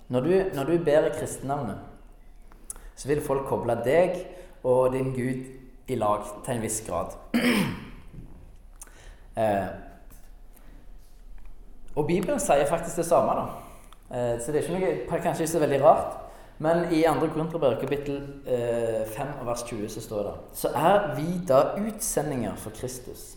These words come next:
og det er Gud selv som formaner gjennom oss. Vi ber deg på Kristi vegne, la dere forsone med Gud." Altså, vi er Kristi utsendinger. Det, utsending gir kanskje ikke så veldig mening for oss.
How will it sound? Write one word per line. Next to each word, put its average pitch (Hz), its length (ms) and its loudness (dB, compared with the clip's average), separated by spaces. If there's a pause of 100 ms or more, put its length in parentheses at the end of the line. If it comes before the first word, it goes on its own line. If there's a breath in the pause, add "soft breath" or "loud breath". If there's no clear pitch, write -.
(420)
og 110 100 -4
det 110 80 0
er 110 140 -6
Gud 151 260 -2
selv 139 240 2
som - 140 -6
formaner 120 420 0
gjennom 135 320 -2
oss. - 140 -8 (440 loud breath)
Vi 120 140 0
ber 113 280 6
deg 127 120 4
på 120 140 -2
Kristi 131 300 -2
vegne, 117 300 2 (140)
la 104 140 2 (100)
dere 120 200 0
forsone 120 760 -8
med 101 200 -6
Gud." - 280 -12 (800 loud breath)
Altså, 151 400 -2
vi 123 120 0
er 127 280 -2
Kristi 135 320 -8
utsendinger. 123 720 -4
Det, 123 80 -4 (160)
utsending 185 560 4
gir 147 160 2
kanskje 139 300 -2
ikke 143 100 -4
så 135 140 0
veldig 123 180 0
mening 113 240 -2
for 143 200 8
oss. - 200 0